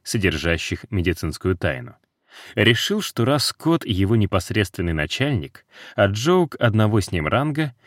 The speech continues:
сей секрет хранить не обязательно. У Тибериуса мигрень из-за поражения электротоком, и Юмус просто испытывает откат после форсажа. И тут же мысленно себя укорил.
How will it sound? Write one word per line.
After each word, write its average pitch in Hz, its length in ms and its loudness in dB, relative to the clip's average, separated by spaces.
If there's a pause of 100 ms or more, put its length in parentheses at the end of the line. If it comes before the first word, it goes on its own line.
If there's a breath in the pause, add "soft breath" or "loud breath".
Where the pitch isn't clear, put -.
(140 loud breath)
сей 202 300 -2
секрет 151 540 -2
хранить 101 520 0
не 113 180 2
обязательно. 76 760 -4 (1200)
У 90 120 -2
Тибериуса 78 580 -2
мигрень 82 640 -2
из-за 82 320 -4
поражения 85 640 0 (100)
электротоком, 82 800 -4 (360 soft breath)
и 98 160 2
Юмус 139 300 0
просто 117 420 -2
испытывает 90 580 -2
откат 87 360 -4
после 82 280 -6
форсажа. 71 540 -10 (640 loud breath)
И 107 120 -8
тут 170 180 -4
же 113 140 0
мысленно 113 500 0
себя 87 380 -2
укорил. 82 580 -4